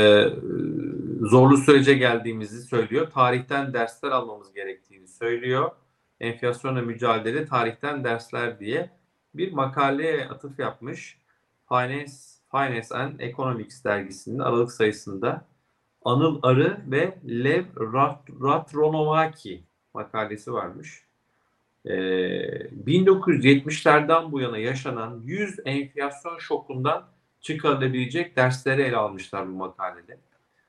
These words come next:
Ee, buna göre enflasyonun her zaman ısrarcı olduğu, çözme konusunda son derece kararlı olunması gerektiği vurgulanıyor. Çalışma sonuçlarına göre yüz örnekten, yani yüz enflasyon şoku örneğinden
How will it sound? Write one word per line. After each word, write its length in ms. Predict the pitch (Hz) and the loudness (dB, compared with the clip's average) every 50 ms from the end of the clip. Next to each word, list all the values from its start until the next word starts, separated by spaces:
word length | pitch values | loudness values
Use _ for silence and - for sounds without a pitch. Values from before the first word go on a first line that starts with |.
| _ _ _ _ _ _ _ _ _ _ - - | _ _ _ _ _ _ _ _ _ _ -12 -8
Ee, 580 | 104 104 101 98 98 95 95 95 95 92 98 110 | -4 -4 -2 -2 -2 -2 -2 -4 -6 -8 -8 -6
buna 220 | 120 139 185 208 | -2 0 2 2
göre 400 | 208 202 190 160 127 131 156 - - _ _ _ _ _ _ _ _ _ _ | 2 2 2 2 2 2 0 -4 -8 _ _ _ _ _ _ _ _ _ _
enflasyonun 880 | - 127 151 156 156 190 180 175 165 160 - - 151 143 135 131 131 131 - _ _ - _ _ _ _ _ _ _ _ _ - | -6 -6 -4 -4 -4 -2 -2 -2 -4 -4 -4 -4 -2 0 0 -2 -4 -4 -8 _ _ -20 _ _ _ _ _ _ _ _ _ -2
her 160 | 170 190 196 | 0 0 0
zaman 300 | 180 170 165 151 139 127 | 0 -2 -4 -4 -4 -6
ısrarcı 560 | 120 117 - - 147 143 139 139 135 131 170 | -6 -10 -8 -6 -4 -2 -2 -2 -4 -2 0
olduğu, 420 | 156 147 131 117 110 117 131 139 - | 0 0 0 -2 -4 -6 -6 -6 -4
çözme 420 | - - 143 139 139 160 185 180 | 0 0 2 2 2 0 -4 -4
konusunda 360 | 180 170 147 143 139 - 139 | -4 -4 -4 -4 -6 -6 -8
son 340 | 131 135 - 170 175 175 165 | -8 -4 -2 -2 -2 -2 -2
derece 280 | 147 131 120 117 113 - | -4 -4 -4 -4 -6 -4
kararlı 420 | - - 127 127 139 143 156 180 | 0 2 4 6 6 6 6 6
olunması 460 | 185 175 160 147 143 147 147 - 180 | 4 2 2 0 -2 -2 -2 -4 -4
gerektiği 440 | 160 156 147 147 139 139 - 165 160 | -2 0 0 0 0 -2 -2 -2 0
vurgulanıyor. 600 | 156 147 127 110 110 101 101 98 95 90 85 82 - _ _ _ _ _ _ _ _ _ _ _ _ _ _ _ _ _ | 0 0 0 -2 -2 -4 -6 -6 -8 -10 -16 -18 -18 _ _ _ _ _ _ _ _ _ _ _ _ _ _ _ _ _
Çalışma 480 | - - 139 143 156 156 156 - 220 214 | -6 -2 -2 0 0 0 0 0 0 0
sonuçlarına 680 | 214 - 185 170 165 160 151 - 156 147 143 151 151 | 0 0 -2 -2 -2 -2 -2 0 0 0 2 0 -2
göre 400 | 143 131 117 101 98 104 123 131 - _ _ _ _ _ _ _ _ _ - | 0 0 0 0 0 -2 -4 -8 -12 _ _ _ _ _ _ _ _ _ -14
yüz 360 | 117 151 202 226 226 208 180 - - | -8 -2 0 0 0 -2 -4 -2 0
örnekten, 680 | 139 139 139 135 120 117 107 - - - 107 101 107 | 2 2 2 2 0 -2 -2 -4 -4 -4 -4 -4 -2
yani 220 | 113 120 123 123 117 | -2 -2 -2 -2 -2
yüz 300 | 123 156 190 175 - - | -2 -2 -2 -2 0 0
enflasyon 560 | 139 131 131 - 143 131 131 - - 160 151 | 0 0 0 0 0 0 0 0 -2 -4 -4
şoku 360 | 156 - 143 127 135 - 147 | -2 0 0 0 0 0 2
örneğinden 680 | - 123 120 113 107 104 98 95 90 87 87 85 82 | 2 2 2 0 -2 -6 -8 -10 -10 -10 -10 -10 -12